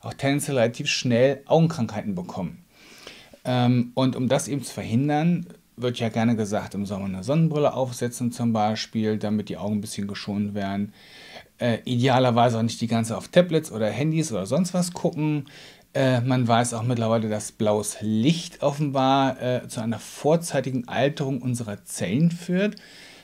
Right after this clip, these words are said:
Also gerade das moderne L-E-D-Licht, ich habe hier auch zwei Strahler, die mich hier anleuchten, damit ich für Sie nicht im Halbdunkel sitze.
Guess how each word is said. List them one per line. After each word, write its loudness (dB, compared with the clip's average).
Also 0
gerade 2
das -4
moderne 2
L-E-D-Licht, 2
ich -8
habe -6
hier -4
auch -2
zwei 0
Strahler, 2
die 0
mich 0
hier -4
anleuchten, 2
damit 2
ich -8
für -4
Sie 2
nicht 0
im -2
Halbdunkel -2
sitze. 0